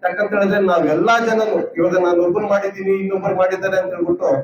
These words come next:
ಯಾವುದೇ ಕಾರಣಕ್ಕೂ ಅನ್ಯತಾ ಭಾವಿಸ್ಬಾರ್ದು ಅಂತ ಹೇಳ್ಬಿಟ್ಟು ಹೇಳ್ತಾ, ಮತ್ತೆ ನಮ್ಮ ಮಿಡ್ಲ್ ಸ್ಕೂಲು ಮತ್ತೆ ಹೈಸ್ಕೂಲು ಯಾವ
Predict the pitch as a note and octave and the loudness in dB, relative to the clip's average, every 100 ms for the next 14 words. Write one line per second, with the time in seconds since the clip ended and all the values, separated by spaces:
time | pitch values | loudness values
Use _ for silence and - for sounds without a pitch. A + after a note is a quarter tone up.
0 | - _ _ D3 D#3 G3+ A3 A3 G3 G3 | -6 _ _ -2 0 0 0 0 0 0
1 | G3 G3 F3+ G3 F#3+ F3+ E3+ F#3+ F#3+ F3+ | -2 -2 0 0 0 0 2 0 0 0
2 | F3 F3+ F3 E3+ E3+ E3+ E3+ C#3 C#3 - | 0 0 -2 0 -2 -2 -2 -2 -4 -10
3 | _ _ F#3 G#3 G#3+ F#3 D3 - C3 C3 | _ _ -2 -2 2 2 0 -6 -12 -12
4 | - _ _ F#3 G3 A#3+ G#3 F#3+ - - | -12 _ _ -4 0 2 2 2 -2 -6
5 | - - G3 G3+ G#3 G#3 - C4 C#4+ - | -16 -10 -2 0 0 0 0 0 0 0
6 | B3+ B3+ C4+ A#3+ - G#3+ E3+ A3 G3+ A#3+ | 0 2 2 2 0 0 2 0 -2 0
7 | A3 - - - - - - _ _ _ | 0 -2 -6 -18 -20 -20 -20 _ _ _
8 | _ _ _ _ - E3 G3+ C#4 C#4+ | _ _ _ _ -2 2 4 4 4